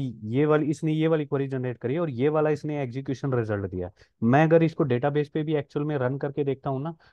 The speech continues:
तो ये मेरे को just to test कि इसने करेक्ट क्वेरी दी है कि नहीं। So जैसे आप यहाँ पे देखोगे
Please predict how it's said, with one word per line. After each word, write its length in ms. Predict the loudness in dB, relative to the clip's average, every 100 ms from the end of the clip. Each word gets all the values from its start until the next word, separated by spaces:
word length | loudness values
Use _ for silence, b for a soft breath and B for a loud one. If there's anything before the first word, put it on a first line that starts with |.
| _
तो 60 | 0
ये 160 | 2 4
मेरे 160 | 2
को 260 | 0 -4 -4 _ _ _ _ _ -8
just 260 | 0 2 4
to 80 | 4
test 280 | 4 2 0
कि 140 | -4
इसने 220 | -2 -4
करेक्ट 360 | 0 0 0 -2
क्वेरी 280 | 0 0 0
दी 160 | -2
है 140 | -2 -4
कि 100 | -4
नहीं। 240 | -6 -8
So 180 | -4 0
जैसे 260 | 0 0
आप 160 | 0 0
यहाँ 240 | 0 0
पे 80 | 0
देखोगे 460 | -2 -2 -2 -2